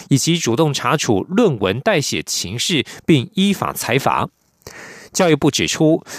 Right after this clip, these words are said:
从明年八月起，各大学提报硕博士班增设计划书，必须呈现学位论文评保机制，包括学位论文与系所专业性的检核、学术伦理的自律规范、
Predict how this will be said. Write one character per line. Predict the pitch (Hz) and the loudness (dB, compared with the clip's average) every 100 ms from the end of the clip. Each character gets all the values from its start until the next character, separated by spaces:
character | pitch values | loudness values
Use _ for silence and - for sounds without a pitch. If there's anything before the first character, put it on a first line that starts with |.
| - | -2
从 | 175 214 | 0 2
明 | 208 190 | 2 2
年 | 190 | 2
八 | 185 240 | 0 0
月 | 240 185 | 2 0
起， | - - 92 - | 0 -4 -6 -4
各 | - 262 | 0 2
大 | 220 | 2
学 | 160 123 131 | 2 0 0
提 | - | 0
报 | 139 156 135 | 0 2 2
硕 | - 262 | 2 0
博 | 139 110 | 2 0
士 | - | 0
班 | 147 147 | 0 0
增 | 156 202 202 | 0 0 0
设 | - 156 | 0 0
计 | - 220 | 0 -2
划 | 156 135 | 0 0
书， | 95 160 160 156 - - | 0 2 2 0 -6 -4
必 | - | 0
须 | 180 180 | 2 0
呈 | - 104 120 | -2 -6 -2
现 | 196 143 - | 0 0 -2
学 | - - 127 | -6 -2 0
位 | 139 180 | 2 2
论 | 160 233 160 | 2 0 2
文 | 107 131 | 0 -2
评 | - 139 | -2 -2
保 | 170 65 | 0 -2
机 | - 175 185 | -2 -2 -2
制， | 208 147 - - - - | 0 -2 -4 -18 -8 0
包 | 202 | 2
括 | 160 | 2
学 | 175 147 | 2 2
位 | 170 | 2
论 | 185 208 | 2 2
文 | 127 117 | 2 0
与 | 151 135 107 | 0 -2 0
系 | 101 - 180 | 0 0 0
所 | - 92 | 2 0
专 | - 180 | 0 0
业 | 185 147 | 2 0
性 | - | 0
的 | 139 | 0
检 | 110 113 80 | 0 -2 -4
核、 | - 104 104 143 - - - | 0 2 2 0 -6 -14 -6
学 | - 147 | 0 2
术 | 165 220 | 2 2
伦 | 135 120 151 | 4 2 0
理 | 156 | -2
的 | - 110 | 0 -2
自 | 101 - | 0 0
律 | 156 | 0
规 | 117 175 202 | 2 0 2
范、 | 208 151 | 0 -2